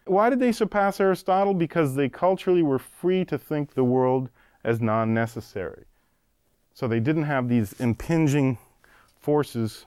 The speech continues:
acting on them that Aristotle did. They were also able to think of the universe as a whole. We saw that this part of the culture of milieu fell into disuse after Newton, not Newton himself, but after Newton, when Kant said that the universe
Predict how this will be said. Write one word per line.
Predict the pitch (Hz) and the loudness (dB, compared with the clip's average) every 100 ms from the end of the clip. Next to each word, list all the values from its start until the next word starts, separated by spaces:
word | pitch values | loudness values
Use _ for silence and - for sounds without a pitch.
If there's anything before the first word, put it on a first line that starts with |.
| _ - | _ -4
acting | 135 - 127 | -4 -2 0
on | 120 120 | 2 2
them | 117 | 0
that | 113 110 | 0 0
Aristotle | 110 101 139 127 110 | -2 -2 -2 0 -2
did. | 92 76 107 _ _ _ _ _ _ _ _ | -4 -8 -12 _ _ _ _ _ _ _ _
They | 135 151 | 0 2
were | 160 | 4
also | 175 214 - 170 | 4 4 2 0
able | 160 160 | 2 0
to | 147 | -2
think | - 147 135 | -2 -4 -2
of | |
the | 127 | 0
universe | 123 123 113 113 117 | 0 0 -2 -2 -4
as | 110 | -4
a | |
whole. | - 214 226 92 - _ _ _ _ _ _ _ _ | -2 0 2 0 -6 _ _ _ _ _ _ _ _
We | 147 | -4
saw | 151 180 | 0 2
that | 151 131 | 2 0
this | 190 - | -2 -2
part | 175 160 | -2 0
of | |
the | 143 | -2
culture | - 139 - | -2 -4 -2
of | 135 | -2
milieu | 123 117 117 120 127 _ _ _ | 0 0 -2 -2 -6 _ _ _
fell | - 147 147 151 | -2 2 2 2
into | 147 127 | 0 -2
disuse | 135 143 - 147 170 117 - - - _ _ - | -2 -4 -2 2 2 0 -6 -14 -20 _ _ -2
after | 123 - 120 | -2 0 0
Newton, | 156 147 67 110 | 0 -2 -4 -2
not | 131 113 | -2 0
Newton | 131 113 | -2 -2
himself, | 117 - 127 | -4 -2 -2
but | 110 | 0
after | 110 143 - 110 | 0 0 -2 -4
Newton, | 101 92 113 - - | -4 -6 -10 -16 -6
when | 135 139 | 0 0
Kant | 131 180 185 - | 2 2 0 -2
said | 143 127 131 - _ _ _ | 0 2 2 -4 _ _ _
that | 135 113 | -4 0
the | 123 117 | 0 -2
universe | 123 139 139 113 117 117 - | -2 0 2 2 0 -2 -10